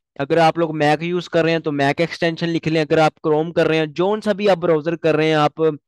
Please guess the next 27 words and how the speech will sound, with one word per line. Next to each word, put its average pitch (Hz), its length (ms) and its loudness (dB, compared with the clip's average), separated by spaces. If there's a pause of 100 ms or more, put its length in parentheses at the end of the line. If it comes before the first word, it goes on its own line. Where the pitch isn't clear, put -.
(180)
यूसी 170 360 -6
browser 170 360 0
कर 160 160 0
रहे 160 120 2
हैं, 156 100 0
Keepa 160 380 0
यूसी 151 380 -2
browser 165 280 0
extension, 156 520 -4
मैं 151 200 -2
Chrome 170 380 -4
use 175 180 -8
कर 170 80 0
रहा 165 80 0
हूं, 165 60 -8
तो 165 100 -4
आपने 156 260 -2
यहाँ 165 160 0
पे 165 100 -6 (120)
Keepa 175 400 -2 (120)
Chrome 170 260 0
extension 156 600 -4 (160)
search 151 180 -2
करना 110 280 -4
है, - 60 -14 (400)
ठीक 180 180 -2
है। 147 120 2